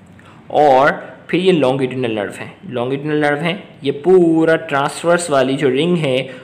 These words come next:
उनको आपस में क्या कर रहे होते हैं, ये connect कर रहे होते हैं। इस तरीके से पूरे इनके nerve tissue जो है वो पूरी body पर फैले हुए होते हैं। अब हम बात करते हैं इसकी अहमियत की। तो मैंने आपको पहले ही बताया कि importance दोस्त और दुश्मन दोनों की होती है, तो देखते हैं इसकी क्या अहमियत है।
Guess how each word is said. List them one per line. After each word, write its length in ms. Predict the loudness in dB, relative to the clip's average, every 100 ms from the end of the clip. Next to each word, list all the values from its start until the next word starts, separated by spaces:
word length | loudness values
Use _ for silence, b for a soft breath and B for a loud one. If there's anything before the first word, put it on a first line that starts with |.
| -8
उनको 220 | -4 0
आपस 240 | 0 0 -4
में 100 | -2
क्या 140 | 0
कर 180 | 0 0
रहे 80 | 0
होते 240 | -2 -2
हैं, 220 | -4 -4 -6
ये 300 | -2 -2 -2
connect 440 | -6 -8 -10 -8
कर 60 | -6
रहे 100 | -4
होते 180 | -4
हैं। 100 | -4
इस 180 | -6 -6
तरीके 280 | -4 -2 -2
से 100 | -4
पूरे 340 | -6 -4 -4
इनके 180 | -6 -10
nerve 200 | -8 -8 -8
tissue 240 | -10 -8 -6
जो 120 | -6
है 120 | -6
वो 80 | -6
पूरी 260 | -4 -6
body 260 | -2 -2 -2
पर 300 | -4 -6 -8
फैले 240 | -8 -6 -4
हुए 120 | -4
होते 380 | -6 -10 -14 -16
हैं। 180 | -18 -20 B B B B B
अब 120 | 0
हम 160 | 2 2
बात 240 | 2 2
करते 200 | -2 -8
हैं 60 | -8
इसकी 260 | -8 -10 -8
अहमियत 500 | -6 -4 0 0 0 -4
की। 260 | -2 -2
तो 80 | -4
मैंने 160 | -2 -2
आपको 140 | 0
पहले 260 | 2 2 4
ही 80 | 2
बताया 360 | 2 2 0
कि 140 | 0 -2
importance 580 | 0 0 2 0 -2
दोस्त 520 | -4 0 4 6 6 4
और 160 | 0 2
दुश्मन 400 | -2 -2 -4 -2
दोनों 240 | 0 2
की 120 | 4
होती 240 | 4 4 2
है, 180 | 2
तो 120 | 0 -4
देखते 300 | -6 -6 -6
हैं 60 |
इसकी 140 | -4 -2
क्या 180 | 0
अहमियत 300 | 0 0 0
है। 160 | -2 -4